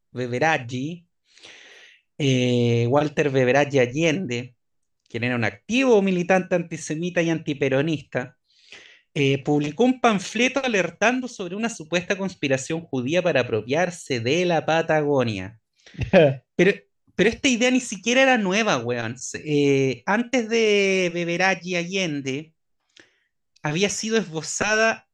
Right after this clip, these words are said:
Speaker 1: eh, por un pequeño partido nacionalista que se llamaba el Frente Nacional Socialista Argentino. ¿Sabes quién creó el Frente Nacional Socialista Argentino?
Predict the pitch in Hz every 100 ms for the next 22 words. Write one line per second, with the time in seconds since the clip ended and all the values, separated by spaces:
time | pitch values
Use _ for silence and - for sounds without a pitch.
0 | _ _ _ 160 156 147 147 160 190 190
1 | - - 277 311 339 254 240 - 269 277
2 | 262 - 226 202 175 123 - _ 104 101
3 | - 113 - 131 135 196 277 285 294 -
4 | - - _ _ 156 147 143 - 320 349
5 | 339 320 277 247 - 185 196 247 277 -
6 | 220 220 156 185 196 - 202 - - 139
7 | - 175 147 110 - - 190 247 - 277
8 | - 269 269 269 254 - 262 262 254 254
9 | 247 254 254 240 254 262 269 254 - 247
10 | 285 311